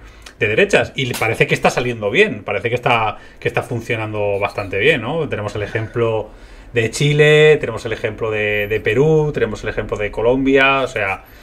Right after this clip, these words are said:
mm, en ese sentido yo creo que es una estrategia que se puede decir que es bastante, que es bastante ganadora, ¿no? No sé, Javi, ¿tú eso cómo lo ves?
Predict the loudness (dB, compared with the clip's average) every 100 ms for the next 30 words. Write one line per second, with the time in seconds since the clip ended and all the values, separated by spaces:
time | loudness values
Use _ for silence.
0 | -20 -20 -20 -16 -16 -14 -16 -10 -6 -2
1 | 0 0 2 4 6 4 2 0 -2 -2
2 | -2 -2 -2 -2 -2 -2 -2 -2 -2 -4
3 | -2 -2 -2 -2 0 -2 -2 -6 -16 -20
4 | -20 -4 0 0 0 -2 -2 -2 0 0
5 | 0 -2 -4 -6 -4 0 0 0 0 0
6 | -2 -2 -2 -2 -2 -4